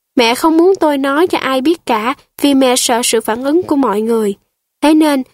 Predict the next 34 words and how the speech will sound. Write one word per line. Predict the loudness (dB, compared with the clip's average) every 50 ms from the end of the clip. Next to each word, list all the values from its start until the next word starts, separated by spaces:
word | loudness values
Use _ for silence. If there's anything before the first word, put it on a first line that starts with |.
| _ _ 0
chúng | 2 2 2
tôi | 2 2 2 2 2 2
giữ | 0 0 0 0
bí | 0 2 2
mật | 2 2 0 0 -4 _
và | -4 -4
di | -2 -2 -2 -4
chuyển | -2 0 0 0 0 0
liên | 0 0 -2 -2
tục | -2 -4 -6 -4
khắp | -4 -4 -4 -2 0
nơi. | 0 2 2 2 0 0 -2 -4 _ _ _ _ _ _ _ _
Tôi | 2 4 4 4 2 2
không | 0 -2 -4 -2
có | -2 -2 0
mấy | 0 2 2 2 0
bạn, | 0 -2 -2 -2 -4 -6 -6 -10 -18 _ _ _
và | 0 0 2
đó | 2 2 2 0 0
thật | 0 -2 -2 -2
sự | -2 -2 -2 -2 0
là | -2 -2 -2
điều | 0 0 -2 -2
khó | -2 -4 -4 -4
khăn | -4 -2 -4 -4 -2 -2 -4
với | -2 -2 -2
tôi. | -2 -2 -2 -2 0 -2 -2 -4 -8 _ _ _ _ _ _ _ _ _ _ _ -2 0
Ngày | 2 2 2 2
của | 2 -2 0
tôi | 0 0 0 0 0 0
là | 0 -2 -2 -4
đi | -4 -4 -2
đến | -2 0 -2 -2
trường, | 0 0 0 0 0 -2 -6